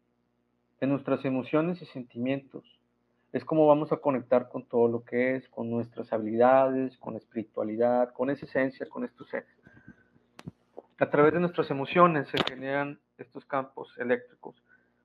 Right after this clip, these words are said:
o electromagnéticos que a través de nuestras neuronas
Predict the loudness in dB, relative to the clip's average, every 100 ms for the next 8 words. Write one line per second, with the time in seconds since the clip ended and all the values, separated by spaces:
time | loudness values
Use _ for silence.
0 | _ -2 0 0 -2 -2 -2 -4 -6 -8
1 | -8 -8 _ _ _ _ _ _ 6 6
2 | 8 8 8 4 -2 0 0 2 2 4
3 | 2 -2 -6